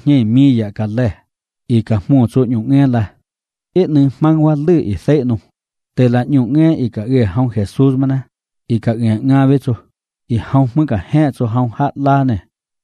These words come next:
Chào chư cha án ý tì con chỗ. Hơi nư. Ý cả tạo chỗ xả tá. Là cùng ý ra họa nhí xì.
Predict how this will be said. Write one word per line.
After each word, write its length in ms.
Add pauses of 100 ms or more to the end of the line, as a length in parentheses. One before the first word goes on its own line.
(100)
Chào 320
chư 280
cha 200
án 300
ý 140
tì 260
con 260
chỗ. 140 (520)
Hơi 260
nư. 160 (480)
Ý 140
cả 240
tạo 260
chỗ 100
xả 300
tá. 340 (420)
Là 200
cùng 220
ý 120
ra 160 (100)
họa 160
nhí 180
xì. 240